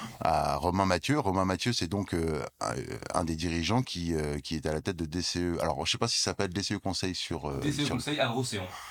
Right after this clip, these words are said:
Speaker 1: Écoute,
Speaker 2: C'est,
Speaker 1: on va,
Speaker 2: ça,
Speaker 1: on, tu, tu vas nous, tu vas nous en dire deux mots. Donc, Romain, tu, tu es, comme nous le disait, euh,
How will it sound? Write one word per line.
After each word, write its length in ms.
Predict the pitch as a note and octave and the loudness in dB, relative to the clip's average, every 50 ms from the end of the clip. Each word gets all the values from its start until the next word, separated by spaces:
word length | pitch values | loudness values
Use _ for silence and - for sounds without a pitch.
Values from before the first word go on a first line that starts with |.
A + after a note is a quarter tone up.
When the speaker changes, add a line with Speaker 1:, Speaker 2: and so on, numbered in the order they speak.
| - - - | -6 -4 -2
Speaker 1:
Écoute, 160 | G2 - A#2+ | -2 0 2
Speaker 2:
C'est, 40 | G#2 | 2
Speaker 1:
on 40 | A2+ | 4
va, 100 | G2 G#2 | 4 4
Speaker 2:
ça, 80 | G2+ - - | 4 4 2
Speaker 1:
on, 260 | G#2 G2+ - - D#2+ | 2 2 0 0 -2
tu, 180 | - - A2 A2+ | 0 0 0 0
tu 120 | G#2 G2 | 2 4
vas 100 | A2+ A2 | 6 6
nous, 300 | A#2+ A#2+ G#2+ G#2+ G2+ G2+ | 6 6 6 4 2 2
tu 100 | F#2+ F#2+ | 2 2
vas 80 | G#2 G#2 | 2 2
nous 160 | G#2 G2+ G2 | 2 2 2
en 80 | G2 | 2
dire 160 | G2 G#2+ A#2+ G#2+ | 4 4 4 4
deux 80 | G#2 | 4
mots. 180 | F#2+ F2 D#2+ - - - - - - - - - - - - - | 2 2 0 -4 -8 -14 -20 -20 -20 -20 -20 -20 -20 -12 -4 0
Donc, 180 | A2 A2+ A2+ | 2 2 4
Romain, 240 | - - C#3 D#3 D#3+ | 4 4 6 6 4
tu, 300 | C3 - A2 G2+ F#2+ E2 | 2 0 0 -2 -2 -2
tu 260 | - - G2+ G#2 A2+ | -2 -2 0 2 2
es, 60 | A#2 A2+ | 2 2
comme 160 | - E2+ F2 | 0 0 0
nous 60 | F2 | -2
le 60 | E2 | -2
disait, 300 | D#2 D#2+ F#2 F#2 F2+ E2 | -2 0 0 2 2 0
euh, 220 | D2+ C#2+ C#2 C#2 | 0 -2 -2 -4